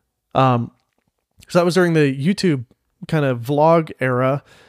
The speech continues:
and a lot of people were upset that the autofocus just wasn't standing up to Canon, and Sony at the time actually wasn't even where they are now. Uh, they were actually a little behind Canon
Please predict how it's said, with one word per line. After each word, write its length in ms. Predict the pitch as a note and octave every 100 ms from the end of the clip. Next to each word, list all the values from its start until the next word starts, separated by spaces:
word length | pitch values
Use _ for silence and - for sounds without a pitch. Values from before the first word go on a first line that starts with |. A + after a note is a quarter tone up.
| _
and 120 | - D3+
a 40 |
lot 180 | C#3 D#3
of 60 |
people 280 | E3 F3+ E3+
were 120 | E3
upset 340 | D#3+ - F#3 -
that 80 | B2
the 80 |
autofocus 560 | C3 C3+ - C#3 C#3+ -
just 180 | C#3+ C3
wasn't 480 | A#2 B2+ C3+ C#3 - _ _ _ _ _ _
standing 440 | - - D3 C#3+ C3+
up 220 | C3 -
to 320 | - C#3 B2+ A#2+
Canon, 400 | C#3+ C3+ D3+ D3+
and 200 | C3 B2+
Sony 320 | - C#3 C#3
at 80 | C3
the 80 |
time 300 | B2+ C#3 C3+
actually 340 | C3 B2+ - C3+
wasn't 320 | B2 B2+ C3
even 300 | B2+ C3 B2
where 180 | B2 B2
they 120 | B2
are 180 | B2+ B2
now. 420 | B2+ C#3 A#2+ B2 - - _ -
Uh, 160 | B2
they 140 | B2 B2+
were 140 | C3
actually 280 | B2 - C#3+
a 60 | B2+
little 180 | C3
behind 540 | B2 A#2 C3 C3+ C3 -
Canon 520 | - C#3 C#3 A#2 A2+